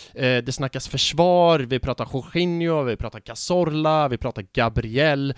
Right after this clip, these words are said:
Ja, vi pratar i en match som kanske inte hände så där jättemycket. Så pratar, lyckas vi ändå liksom fiska ur, eh, en hel del att prata om. Och sen så avslutas det med ett, eh, snack om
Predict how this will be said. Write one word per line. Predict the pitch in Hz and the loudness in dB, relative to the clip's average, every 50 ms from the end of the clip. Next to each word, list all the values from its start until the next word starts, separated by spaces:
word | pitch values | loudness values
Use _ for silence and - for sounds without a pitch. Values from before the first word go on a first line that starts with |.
| - - | -8 -6
Ja, | - 139 - - - | -4 -4 -4 -2 -2
vi | 147 147 | 0 2
pratar | - - 196 165 - - 139 135 131 127 123 _ - - - - _ _ _ _ _ | 2 2 2 0 0 0 -2 0 -2 -2 -6 _ -20 -20 -20 -20 _ _ _ _ _
i | - 156 | -2 0
en | 147 165 | 0 2
match | 170 156 135 - - - | 2 0 0 -2 -6 -12
som | - - 180 180 | -6 -6 -4 -2
kanske | - 214 208 - 233 | 0 0 0 2 0
inte | 240 - 214 | 0 0 0
hände | 196 226 262 214 180 185 | 0 0 0 0 0 -2
så | - - | -2 0
där | 247 214 | 0 2
jättemycket. | 190 208 220 - - 190 165 139 _ - 190 190 165 123 131 - | 2 2 0 0 0 -2 -2 -2 _ 0 2 2 2 2 0 -4
Så | - 185 | -6 -4
pratar, | - - 202 190 160 - 160 139 - _ _ _ _ _ _ _ - | -2 0 0 0 0 -2 -4 -8 -8 _ _ _ _ _ _ _ -6
lyckas | 175 170 - 175 165 - | -4 -4 -2 -2 -2 0
vi | 190 | 0
ändå | 180 170 151 151 | 0 0 0 -2
liksom | 147 143 - 151 139 135 127 - - - | -2 -2 -2 -4 -4 -4 -6 -10 -14 -18
fiska | - - - 170 - - - 165 | -10 -6 -6 -4 -4 -2 0 4
ur, | 160 156 147 135 120 107 - - _ _ - | 6 6 6 4 2 -2 -6 -14 _ _ -10
eh, | 151 135 127 131 123 95 - | -8 -8 -8 -8 -10 -8 -6
en | 151 131 | -4 -2
hel | 135 143 131 120 117 | -2 0 -2 -2 -2
del | 117 107 104 107 | -2 -2 -2 -4
att | - 117 - | -8 -12 -8
prata | - 147 139 120 - - | -6 -6 -6 -4 -2 -2
om. | - - - _ _ _ _ _ _ _ _ _ _ _ _ _ _ _ _ _ _ _ _ _ - | -2 -2 -4 _ _ _ _ _ _ _ _ _ _ _ _ _ _ _ _ _ _ _ _ _ -6
Och | 185 185 | -6 -2
sen | - 226 226 208 170 131 123 127 | 0 2 2 2 0 -2 -4 -4
så | - 175 | -2 0
avslutas | 170 160 139 - - 139 127 - 127 120 - | 0 0 0 0 -2 -2 0 0 -2 -2 0
det | - 127 120 117 | 0 0 2 2
med | 117 113 113 - | 0 0 -2 -2
ett, | 143 131 117 - _ - | -4 -8 -8 -10 _ -8
eh, | 127 117 110 110 | -6 -6 -4 -6
snack | - - - 117 - - - | -6 -4 -4 -6 -6 -6 -4
om | - 123 117 110 | -4 -4 -4 -4